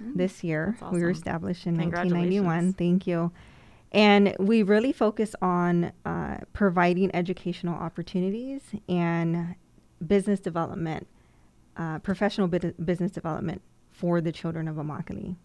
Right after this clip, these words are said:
Speaker 2: We have programs that start as early as kindergarten and then, you know, all the way through post-secondary into their career. We serve about fourteen hundred students a year.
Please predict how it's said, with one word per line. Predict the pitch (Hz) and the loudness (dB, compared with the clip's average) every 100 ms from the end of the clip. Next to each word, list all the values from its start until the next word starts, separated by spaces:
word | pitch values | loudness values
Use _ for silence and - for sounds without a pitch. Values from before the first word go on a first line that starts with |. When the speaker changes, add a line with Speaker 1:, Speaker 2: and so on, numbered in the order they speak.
| _ - - - - - - - | _ -20 -18 -18 -20 -20 -20 -2
Speaker 2:
We | 190 214 | 2 4
have | 185 165 170 | 2 0 -2
programs | - 185 165 175 170 160 | -2 0 2 0 -2 -4
that | 170 | -8
start | - 175 180 156 - - - - | -10 -6 -4 -4 -6 -14 -20 -6
as | 175 - | -4 -2
early | 170 165 156 | -4 -2 -4
as | 160 | -6
kindergarten | - 165 170 180 185 196 196 202 - - - | -4 -4 -2 -2 -2 0 0 -2 -6 -20 -4
and | 180 170 | 0 0
then, | 170 170 - - | 0 -2 -4 -4
you | 175 | -2
know, | 165 - | -2 -4
all | 170 | -4
the | 170 | -2
way | 170 | -2
through | 170 180 160 | -4 -8 -8
post-secondary | 165 - 180 175 165 160 165 - | -8 -8 -8 -8 -8 -6 -6 -4
into | 170 - 180 160 180 - - - | -4 -4 -6 -6 -6 -10 -18 -8
their | 220 170 | -4 -4
career. | - 175 185 185 - 175 - - - - - - - | -6 -4 -2 -2 -4 -8 -10 -20 -20 -14 -14 -4 2
We | 196 | 2
serve | - 196 196 | 6 6 6
about | 190 180 175 170 - | 2 4 4 2 0
fourteen | - 185 - 196 190 | -4 -4 -2 -2 0
hundred | 202 175 175 | 0 -2 -2
students | - 180 170 185 190 | -4 -4 -2 -2 -2
a | |
year. | 170 175 180 247 | -4 -4 -6 -8